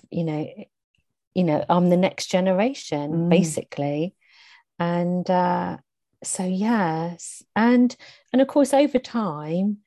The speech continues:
Speaker 1: that eased and I became comfortable with it and almost like accepting that I would, as, you know, I,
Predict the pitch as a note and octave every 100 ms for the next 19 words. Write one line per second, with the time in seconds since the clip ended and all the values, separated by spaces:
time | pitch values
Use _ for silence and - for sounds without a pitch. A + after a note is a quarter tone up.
0 | _ _ _ _ - G3 - F#3 F3 D3+
1 | D3+ F3+ G3 - - _ _ _ F#3 G3
2 | G3+ G3 G#3 - G#3 G3 G3 G#3 - _
3 | - D4 - F#3 D#3 D#3 D#3 D#3 D3 D3
4 | - _ _ _ _ _ - F3+ F3+ F3+
5 | F#3 F#3 F#3+ - - _ _ _ _ _
6 | _ - G#3+ G3+ - F3 - - - -
7 | - - - D#3 D#3 E3 E3+ _ _ _
8 | _ _ - F3+ E3+ E3 - _ _ _
9 | _ _ _ _ _ _ _ _ - G3
10 | G#3+ B3+ - - - _ _ - - F3+
11 | - - - G3+ E3 E3 F3+